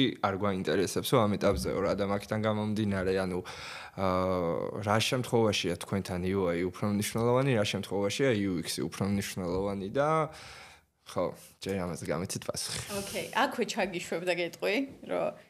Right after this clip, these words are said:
Speaker 2: შენი გადაწყვეტილება იყო რაღაც კონკრეტულ თიმში ყოფნა. <laughs> და კაფიო მოთხოვნა იყო იმის, რომ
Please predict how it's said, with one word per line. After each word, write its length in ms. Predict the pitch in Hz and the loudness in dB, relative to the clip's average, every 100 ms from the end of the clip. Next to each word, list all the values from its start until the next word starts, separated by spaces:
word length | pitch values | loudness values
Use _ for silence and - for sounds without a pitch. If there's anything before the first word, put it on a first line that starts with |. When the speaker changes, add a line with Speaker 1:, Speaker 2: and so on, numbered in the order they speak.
| _ | _
Speaker 2:
შენი 300 | - 262 269 | -2 4 6
გადაწყვეტილება 800 | 240 233 226 196 170 185 180 180 | 6 4 2 0 4 2 6 4
იყო 180 | 175 | 4
რაღაც 260 | 175 180 190 | 2 4 2
კონკრეტულ 480 | 190 202 180 190 240 | 2 0 2 0 0
თიმში 400 | 294 285 262 247 | 4 6 6 2
ყოფნა. 400 | - 214 226 233 359 | 2 0 4 6 8
<laughs> 840 | - - - - - - 453 - - _ _ _ _ 175 190 - - - - - | 6 -2 -6 0 0 2 0 -2 -18 _ _ _ _ -20 -20 -10 -8 -8 -12 -4
და 200 | - 208 190 - - | 6 8 8 4 -6
კაფიო 480 | - 247 302 - 277 | 2 4 6 6 6
მოთხოვნა 540 | 220 214 - 247 208 208 | 6 0 4 4 6 4
იყო 240 | 202 - 185 | 4 2 2
იმის, 320 | 185 170 220 | 2 0 -2
რომ 200 | 196 185 | 2 2